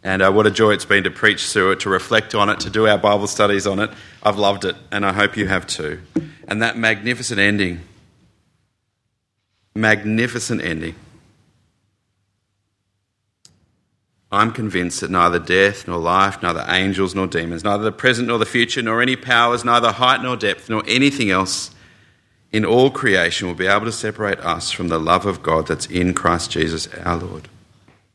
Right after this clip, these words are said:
Point is very simple, isn't it? Paul says, "Here's the thing I'm giving you that will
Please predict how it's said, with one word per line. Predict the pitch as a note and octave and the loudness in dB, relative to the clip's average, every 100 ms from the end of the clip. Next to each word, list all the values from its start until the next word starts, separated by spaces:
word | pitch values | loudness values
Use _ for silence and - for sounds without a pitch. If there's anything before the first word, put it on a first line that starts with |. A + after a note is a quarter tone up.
| _ _ _ _ _ _ | _ _ _ _ _ _
Point | B2+ B2+ | 0 0
is | F#2+ | 2
very | G2+ A2 | 4 4
simple, | - F#2+ E2+ | 2 -4 -2
isn't | F#2+ G#2 | -2 -2
it? | D#2 - - - _ _ _ _ | -4 -8 -20 -20 _ _ _ _
Paul | - G#2 | -2 -2
says, | - G2 - | 2 0 2
"Here's | A2+ B2+ A#2+ | 4 4 4
the | B2 | -4
thing | - G#2 | 0 0
I'm | G2 G2 | 2 0
giving | F#2 G#2+ G2+ | 0 0 0
you | F#2 F2 F2 - | -2 -6 -10 -6
that | F#2+ | -4
will | F#2 | -4